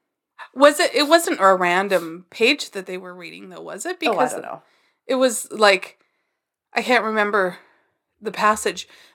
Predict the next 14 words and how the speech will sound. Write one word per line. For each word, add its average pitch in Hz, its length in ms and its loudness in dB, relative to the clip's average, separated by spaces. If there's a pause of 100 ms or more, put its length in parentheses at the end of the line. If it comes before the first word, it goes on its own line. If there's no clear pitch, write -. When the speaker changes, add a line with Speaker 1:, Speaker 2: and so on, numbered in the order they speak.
(120)
Speaker 1:
but 233 120 6
it 226 120 2
seemed 277 360 4
very 220 320 4
fitting. 151 600 0 (280)
Speaker 2:
Oh, 247 120 6
did 208 180 0
it? 240 120 2
Okay. 214 220 2
Speaker 1:
Yeah. 127 220 0
Speaker 2:
I 220 80 2
can't 226 220 2
remember, 185 380 -6
like, 151 200 -6